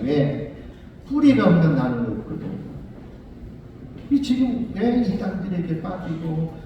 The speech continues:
막 이게 혼란스럽습니까? 역사의식이 없기 때문에. 전주의 역사도 백삼십여 년이라는 역사에 벨트가 있잖아요.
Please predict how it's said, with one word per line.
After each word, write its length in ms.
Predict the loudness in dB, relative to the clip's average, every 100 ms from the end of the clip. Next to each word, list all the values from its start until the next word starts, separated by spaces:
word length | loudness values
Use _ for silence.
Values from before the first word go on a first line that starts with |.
| -4
막 260 | 2 4 4
이게 160 | 6
혼란스럽습니까? 1400 | 6 6 6 4 2 -2 -6 -6 -8 -8 -8 -6 -6 -6 -6
역사의식이 720 | -6 -6 -6 -6 -8 -8 -6
없기 300 | -6 -4 -6
때문에. 280 | -6 -10 -12 -12 -14 -14 -16 -12
전주의 580 | 0 2 4 2 4 4
역사도 420 | 2 0 -2 -4
백삼십여 760 | -2 -4 -2 -2 -2 -2 -4
년이라는 800 | -2 -2 -2 -4 -6 -8 -10 -6
역사에 880 | -4 -4 -6 -4 -2 0 0 -4 -10 -14 -16 -16 -12
벨트가 580 | 2 6 6 6 4 4
있잖아요. 720 | 4 2 0 0 -2 -2 -4